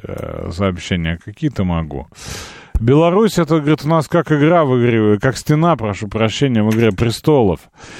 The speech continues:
Э, собственно, <laughs> за, там закончается закон, можно творить всё, что уходишь, и вместо, э, казни, да,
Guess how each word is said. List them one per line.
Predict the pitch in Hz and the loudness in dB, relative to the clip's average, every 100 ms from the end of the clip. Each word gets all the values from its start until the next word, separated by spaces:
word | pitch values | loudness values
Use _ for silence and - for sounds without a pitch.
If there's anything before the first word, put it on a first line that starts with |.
| - - 101 | -20 -10 -2
Э, | 98 101 95 90 | 2 4 2 0
собственно, | - 120 127 120 110 95 | -2 -2 2 2 4 4
<laughs> | |
за, | 107 107 107 120 101 | 2 2 2 0 0
там | 139 135 | 0 2
закончается | 120 107 131 135 143 123 113 113 | 0 0 -2 0 2 2 2 0
закон, | 110 127 127 165 160 | 2 2 2 0 2
можно | 107 104 101 | 0 -2 -2
творить | 95 110 110 98 | 0 2 2 0
всё, | - 107 | 0 -2
что | - 117 | 0 0
уходишь, | 110 175 180 160 - - - - - - | 0 2 0 0 -6 -18 -20 -20 -18 -4
и | 151 | 2
вместо, | 135 107 127 107 - 101 101 98 - _ - _ _ | 4 4 2 0 2 4 4 4 0 _ -20 _ _
э, | 107 104 98 87 - _ _ _ | 0 4 4 2 -2 _ _ _
казни, | - 147 165 147 135 110 | 0 2 2 0 -2 0
да, | 104 127 127 | 2 2 2